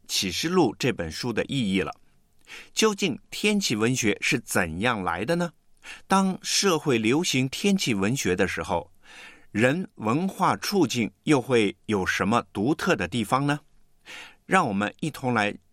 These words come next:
听一听木基老师的讲解吧。天启文学的历史以及文化处境。天启文学的兴起并发展，正值于犹太人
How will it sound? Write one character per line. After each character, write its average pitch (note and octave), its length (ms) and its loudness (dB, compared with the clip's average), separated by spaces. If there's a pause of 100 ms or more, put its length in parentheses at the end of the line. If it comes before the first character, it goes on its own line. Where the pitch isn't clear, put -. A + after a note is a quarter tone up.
(220)
听 G3+ 180 2
一 D#3 100 4
听 A#2+ 360 0
木 E3+ 260 4
基 E3+ 220 0
老 E2 200 0
师 A#2 200 -4
的 D2+ 160 -2
讲 F#2+ 320 -2
解 A2 160 -6
吧。 - 200 -6 (1160)
天 G#3+ 260 2
启 C3 160 -2
文 A2+ 180 0
学 A2+ 160 -2
的 G2+ 120 -2
历 F3 260 4
史 F#2+ 300 -2
以 F#2+ 160 -4
及 G#2 200 0 (100)
文 G2 360 0
化 A2+ 300 0
处 G#2 180 -4
境。 G#2 180 -4 (1300)
天 A3 260 2
启 C#3 200 -2
文 A2 180 0
学 G#2 180 0
的 G2 220 2
兴 G3 300 0
起 G2 180 -4
并 G2+ 180 -4
发 E3+ 300 2
展， G2+ 240 -4 (340)
正 F#3+ 220 2
值 B2+ 420 0 (180)
于 B2 400 2
犹 A#2 320 4
太 F3 260 0
人 G2 280 2